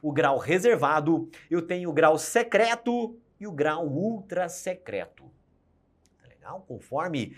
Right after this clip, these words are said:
eu vou avançando aqui nesses graus de sigilo, maior é o tempo que aquela informação deve ficar,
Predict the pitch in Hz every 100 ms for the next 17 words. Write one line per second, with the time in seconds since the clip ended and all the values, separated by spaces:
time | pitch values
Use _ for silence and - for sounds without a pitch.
0 | - 131 123 131 165 135 143 110 - 190
1 | 240 139 104 160 170 135 131 110 113 104
2 | 101 110 190 143 143 208 214 190 _ -
3 | - 165 214 190 180 202 208 208 - 185
4 | 247 262 - 123 98 - _ _ 202 196
5 | 185 180 180 190 180 185 - 156 175 180
6 | 139 156 165 165 160 139 160 170